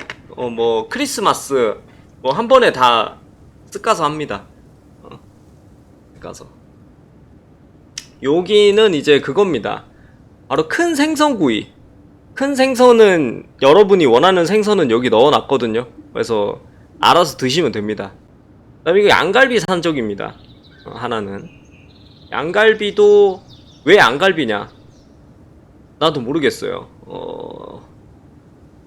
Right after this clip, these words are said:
원래 그 썰어놓으면 몰라요. 요, 썰어놓으면 몰라.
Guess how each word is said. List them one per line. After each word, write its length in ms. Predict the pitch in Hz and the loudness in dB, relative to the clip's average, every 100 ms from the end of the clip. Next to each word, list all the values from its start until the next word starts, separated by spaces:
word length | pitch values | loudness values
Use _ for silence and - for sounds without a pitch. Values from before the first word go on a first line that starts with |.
| - - - | -20 -20 -14
원래 300 | - 170 233 196 | -4 2 2 2
그 100 | 190 | 0
썰어놓으면 580 | 247 285 339 190 247 | 0 2 2 4 2
몰라요. 640 | 156 117 107 104 - 107 101 | 0 0 0 0 0 -2 -4
요, 60 | 101 | -6
썰어놓으면 480 | 117 131 131 131 | -8 -8 -10 -14
몰라. 340 | 113 - - | -16 -20 -20